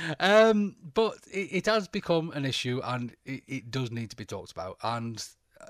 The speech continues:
I'll be honest with you, my, my heart wants Carlos to stay so, so badly. My head says it's just a really bad idea. <laughs> And, and I, I'm, I'm struggling to admit to myself that Carlos maybe,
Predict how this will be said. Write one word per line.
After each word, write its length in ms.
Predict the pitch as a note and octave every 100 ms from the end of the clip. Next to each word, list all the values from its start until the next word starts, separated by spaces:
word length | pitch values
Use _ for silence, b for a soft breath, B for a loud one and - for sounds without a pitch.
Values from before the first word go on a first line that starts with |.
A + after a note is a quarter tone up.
| -
I'll 100 | D3
be 80 | E3+
honest 220 | F3 D#3
with 100 | C3
you, 160 | B2+ C3
my, 300 | D3 D#3 D3
my 220 | C3 D3+ D3
heart 420 | - F#3+ E3+ D3+ _ D#3
wants 460 | D3+ C3 D3 D#3
Carlos 420 | - - A#2+ A2+
to 100 | - A#2
stay 280 | - A2+
so, 360 | A2 - - A#2
so 180 | A2 G#2+
badly. 360 | G2 G2 F#2 - B B B -
My 200 | C#3+ C#3
head 280 | D#3+ C#3
says 320 | A2 - A#2 G#2
it's 160 | G2
just 240 | - A2+ B2
a 100 | G#2 - - _ _ _ _ _ _ -
really 280 | D#3 D#3 B2+
bad 260 | A2 G#2+ G#2+
idea. 380 | G2 F#2+ F#2+ - - -
<laughs> 300 | G#3+ A3+ A3
And, 260 | F#3 E3+ -
and 260 | E3+ E3 - B B B B -
I, 140 | C3 -
I'm, 200 | D3+ D3
I'm 160 | D3 D3+
struggling 440 | - G3 F3+ F3+ D3+
to 140 | D#3+
admit 300 | D3 D3+ E3+
to 80 | D3
myself 600 | D#3 - A3 D#3+ C3 B2+
that 180 | F3 -
Carlos 580 | - C3+ C3+ B2 - - B B B B _
maybe, 540 | - C#3 F3 E3 E3+